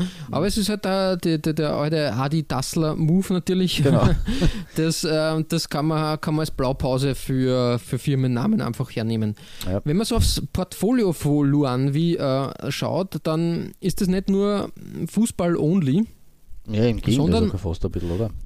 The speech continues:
Speaker 1: Richtig, äh, sie bedienen eigentlich grundsätzlich sehr viele, ähm, klassische spanische Sportarten, würde ich das jetzt einmal nennen, auch
Speaker 2: Mhm.
Speaker 1: wenn das natürlich nichts mit spanischen Sportarten zu tun haben, hat, sondern spanische, ähm, Volkssportarten im, im Sinne von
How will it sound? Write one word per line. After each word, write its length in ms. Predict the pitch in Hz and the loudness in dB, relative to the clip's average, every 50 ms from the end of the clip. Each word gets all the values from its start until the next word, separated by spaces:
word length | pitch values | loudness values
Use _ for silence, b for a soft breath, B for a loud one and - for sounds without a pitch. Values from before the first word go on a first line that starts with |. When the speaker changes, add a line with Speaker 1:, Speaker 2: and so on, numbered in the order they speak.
| - - - | -6 -2 -2
Speaker 1:
Richtig, 380 | 156 190 - - 165 147 127 | -2 -2 0 -2 -2 -2 -2
äh, 160 | - - 151 | -2 -2 -2
sie 120 | 135 - 165 | -2 2 2
bedienen 420 | 135 175 156 - 151 175 208 214 | 4 4 4 4 2 2 2 0
eigentlich 360 | 175 - 127 139 175 196 - | 0 0 0 0 0 0 -2
grundsätzlich 760 | - - 131 123 143 190 - - 185 190 - - 202 185 - - | -2 -2 0 0 0 0 0 -2 -4 -4 -2 -2 -2 -2 -2 -4
sehr 260 | - 120 117 175 208 | -4 -2 -2 -2 -4
viele, 640 | - - - 160 170 190 202 202 196 202 202 196 B 214 233 220 208 190 B B B - | -6 -4 0 0 2 2 2 2 2 2 0 0 B -4 -10 -10 -10 -10 B B B -4
ähm, 680 | - 135 131 131 139 143 143 143 143 143 139 139 139 - - - | -2 -2 0 0 0 2 2 2 2 2 2 0 0 -2 -4 -4
klassische 680 | - 139 117 151 170 - - 214 175 - 180 175 156 - - | -4 -2 -2 -2 -2 -2 -2 -2 0 0 0 0 -2 -2 -4
spanische 640 | 143 - - - - 117 113 135 170 170 - - 147 | -4 -4 -4 -4 -4 -4 0 0 0 0 0 0 -2
Sportarten, 640 | - - - 123 131 - - 104 113 - - 143 127 | -2 -2 -2 -2 -2 -2 -4 -4 -4 -4 -2 -2 0
würde 140 | 123 117 | 0 0
ich 60 | 123 107 | 0 0
das 140 | 120 110 | 0 -2
jetzt 140 | 135 127 - | -2 -2 0
einmal 140 | 135 127 120 | 0 0 0
nennen, 300 | 120 117 117 131 156 160 | 0 0 0 0 0 0
auch 160 | - 123 127 | 0 0 0
Speaker 2:
Mhm. 40 | 123 | 2
Speaker 1:
wenn 160 | 139 139 139 | 2 2 2
das 140 | 127 139 117 | 2 2 2
natürlich 400 | 143 139 - 147 135 135 127 - | 2 2 2 2 2 2 2 0
nichts 220 | 151 143 - - | 0 -2 0 0
mit 160 | 151 143 - - | 0 0 -2 -2
spanischen 400 | - 117 107 123 135 - 147 131 | -4 -2 -2 -2 0 0 -2 -2
Sportarten 480 | - - 123 117 - 123 117 - 143 | 0 -2 -4 -2 -2 -4 -2 -2 -2
zu 100 | - - | -2 0
tun 220 | 139 139 156 151 156 | 0 2 2 2 4
haben, 140 | 165 175 B 220 B B B B B - | 2 0 B -4 B B B B B 2
hat, 140 | 165 160 | 2 -2
sondern 340 | - - 165 147 147 147 147 | -2 -2 -2 0 0 0 0
spanische, 800 | 131 - - - - 123 123 143 165 170 - - 160 147 147 147 139 143 143 - - | 0 -2 -6 -6 -6 -4 -2 0 0 0 2 2 0 2 2 2 2 0 0 -2 -4
ähm, 540 | - - 143 135 127 127 123 120 127 127 131 - | -2 -2 0 0 2 2 2 2 2 0 2 0
Volkssportarten 880 | 139 - - 151 151 143 - - - - 123 117 - - 139 - - - | -2 0 0 0 0 0 -2 -6 -4 -2 -4 -4 -2 -4 -4 -2 0 0
im, 180 | 127 120 120 135 | 2 2 2 2
im 140 | - 170 143 | 2 0 0
Sinne 300 | 127 - 160 156 156 156 | 2 2 2 2 2 2
von 220 | - - 143 139 | 0 0 0 -2